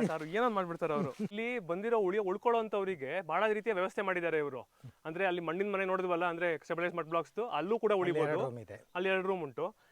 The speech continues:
Speaker 1: ಈ ತರ ತೋಟದ ಮಧ್ಯದಲ್ಲಿ ಉಳಿಬೇಕು ಅನ್ನೋರಿಗೆ ಇದು ಕೂಡ ಉಳಿಬೋದು. ಆನಂತರ ಕಂಟೈನರ್ ಹೌಸ್ ಕೂಡ ಒಂದ್ ಮಾಡಿದಾರಂತೆ. ಅದಾದ್ಮೇಲೆ ನಾನೊಂದು ಇದು ನೋಡಿದ್ದೆ, ಒಂದು, ಆ, ಟೆಂಟ್ ಹಾಕೊಂಡು ನಾವೇ ಒಂದು ಟೆಂಟ್ ತಂದ್ಬೇಕಾ, ಟೆಂಟ್ ಹಾಕೊಂಡು ಉಳಿಯೋಕ್ಕೂ ಒಂದು
Speaker 2: ಹಾ.
Speaker 1: ವ್ಯವಸ್ಥೆ ಇದೆ.
Speaker 2: ಹೌದು, ಅದು ಇದೆ.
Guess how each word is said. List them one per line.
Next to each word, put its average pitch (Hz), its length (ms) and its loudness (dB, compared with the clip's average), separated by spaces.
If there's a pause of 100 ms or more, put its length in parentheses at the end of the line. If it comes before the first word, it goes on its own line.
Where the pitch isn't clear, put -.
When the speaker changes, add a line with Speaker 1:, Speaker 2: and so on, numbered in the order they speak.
(100)
Speaker 1:
ಈ 208 60 -8
ತರ 220 220 2
ತೋಟದ 220 320 2
ಮಧ್ಯದಲ್ಲಿ 220 320 2
ಉಳಿಬೇಕು 208 340 0
ಅನ್ನೋರಿಗೆ 202 300 0
ಇದು 196 120 -4
ಕೂಡ 214 120 4
ಉಳಿಬೋದು. 165 560 0 (300)
ಆನಂತರ 202 240 -2
ಕಂಟೈನರ್ 214 480 0
ಹೌಸ್ 196 140 -2
ಕೂಡ 190 140 0
ಒಂದ್ 180 180 2
ಮಾಡಿದಾರಂತೆ. 147 680 -2 (200)
ಅದಾದ್ಮೇಲೆ 226 380 4
ನಾನೊಂದು 208 320 2
ಇದು 202 100 0
ನೋಡಿದ್ದೆ, 190 300 2
ಒಂದು, 160 500 0 (220)
ಆ, 147 140 -2
ಟೆಂಟ್ 220 300 0
ಹಾಕೊಂಡು 220 300 4
ನಾವೇ 190 240 6
ಒಂದು 226 140 4
ಟೆಂಟ್ 208 220 0
ತಂದ್ಬೇಕಾ, 202 300 2
ಟೆಂಟ್ 196 220 -2
ಹಾಕೊಂಡು 202 360 2
ಉಳಿಯೋಕ್ಕೂ 196 320 2
ಒಂದು 214 300 2
Speaker 2:
ಹಾ. 139 60 4
Speaker 1:
ವ್ಯವಸ್ಥೆ 170 280 2
ಇದೆ. 139 140 0
Speaker 2:
ಹೌದು, 131 440 -2
ಅದು 156 240 6
ಇದೆ. 101 300 0